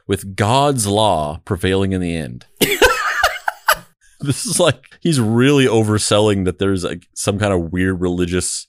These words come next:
divine element to Batman. Bob Kane, Bruce Wayne, Batman, they are one and the same. <laughs> Bob infused this dual identity character with his own attributes, goodness, kindness, compassion,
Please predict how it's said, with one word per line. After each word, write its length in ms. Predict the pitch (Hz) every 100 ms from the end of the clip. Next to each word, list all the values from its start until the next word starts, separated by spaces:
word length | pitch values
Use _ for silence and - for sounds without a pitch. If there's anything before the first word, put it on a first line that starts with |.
| -
divine 760 | 98 87 92 90 90 90 87 82 -
element 460 | 92 87 85 -
to 100 | -
Batman. 560 | 82 80 - 78 71 73 -
Bob 380 | 98 110 143
Kane, 420 | - 123 113 110 98
Bruce 340 | 95 113 -
Wayne, 380 | 104 92 92 90 -
Batman, 720 | 90 95 98 90 87 85 85
they 120 | 98
are 100 | 92
one 220 | 90 113 135
and 80 |
the 40 | 117
same. 520 | - 92 76 76 92 -
<laughs> 1900 | 220 - - - - 906 _ _ - - - - - 92 98 _ _ _ _
Bob 260 | 107 117 143
infused 600 | 143 - 123 135 131 104
this 160 | 98
dual 580 | 92 87 113 131 135 135
identity 460 | 107 107 110 113 107
character 420 | 113 104 95 101
with 100 | 87
his 140 | 87 -
own 300 | 107 113 117
attributes, 560 | 104 - 92 95 - -
goodness, 720 | - 101 113 120 - - -
kindness, 640 | - 101 101 107 117 - -
compassion, 720 | 104 87 98 98 - 113